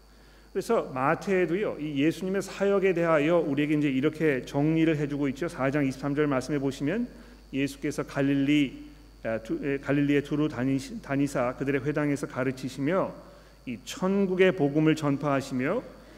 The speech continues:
백성들 중에 모든 병과 모든 약한 것들을 고치셨다. 아, 이렇게 말씀을 하고 있습니다.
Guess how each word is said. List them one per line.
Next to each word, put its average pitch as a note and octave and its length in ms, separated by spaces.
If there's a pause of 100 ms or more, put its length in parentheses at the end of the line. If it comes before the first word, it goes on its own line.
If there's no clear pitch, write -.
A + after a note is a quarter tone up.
(200)
백성들 C#3+ 460
중에 C#3 180
모든 C3 400
병과 D#3 460
모든 C#3 380
약한 B2 300
것들을 B2+ 280
고치셨다. B2+ 800 (360)
아, C3+ 60
이렇게 C#3 320
말씀을 C3 640
하고 C#3+ 260
있습니다. A#2 320